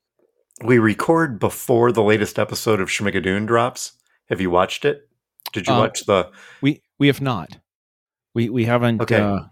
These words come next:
Speaker 2: yeah.
Speaker 1: So you know how we said, "You know, the songs kinda sound familiar, but I can't exactly place them"?
Speaker 2: Yes.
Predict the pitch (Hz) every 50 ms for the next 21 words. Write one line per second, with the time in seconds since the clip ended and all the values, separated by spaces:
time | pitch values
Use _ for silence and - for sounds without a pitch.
0 | _ - 110 87 71 - - _ _ _ _ _ _ _ _ _ _ _ _ _
1 | _ _ _ _ _ _ _ _ _ _ _ _ _ - - - - - 147 135
2 | 135 139 180 208 202 170 170 160 143 107 107 120 120 - - - 127 107 104 101
3 | 98 90 95 95 - _ _ _ _ _ _ _ _ _ _ _ _ _ _ 120
4 | 120 131 143 165 180 180 180 180 180 175 180 180 170 156 - _ _ _ _ _
5 | _ _ _ _ _ _ _ _ - 151 - - 190 202 202 190 - - - -
6 | 170 185 185 175 - - 180 175 175 151 - 170 156 151 160 165 170 165 - 139
7 | 123 113 - - - 147 151 139 123 92 92 113 123 131 - - 123 107 - -
8 | - 123 123 120 - - 160 151 160 170 - _ _ _ _ _ _ _ _ _
9 | _ _ - - _ _ 131 127 - - - -